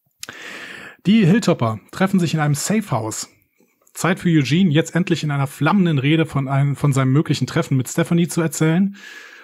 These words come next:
Und Ezekiel rettet dann auch den Tag, spricht Eugene sein Vertrauen aus und bricht dann mit ihm gemeinsam und mit Yumiko auf, um Stephanie zu suchen. Das Problem,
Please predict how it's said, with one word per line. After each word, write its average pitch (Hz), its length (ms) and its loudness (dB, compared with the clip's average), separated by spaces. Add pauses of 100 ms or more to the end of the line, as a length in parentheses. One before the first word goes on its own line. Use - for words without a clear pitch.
(140)
Und 143 300 0
Ezekiel 156 640 2
rettet - 240 -2
dann 131 100 2
auch 127 80 -2
den 123 160 -2
Tag, 160 340 0
spricht - 540 -4
Eugene 143 400 2
sein 143 160 2
Vertrauen 135 460 0
aus 143 240 0
und 120 80 -2
bricht 139 260 -2
dann 123 140 2
mit 120 140 -2
ihm 139 180 4
gemeinsam 143 480 2
und 180 180 0
mit 127 140 -2
Yumiko 151 520 2
auf, 123 380 -4
um 135 240 0
Stephanie 131 480 -2
zu - 140 -8
suchen. 98 400 -10 (680)
Das - 160 -6
Problem, 147 580 0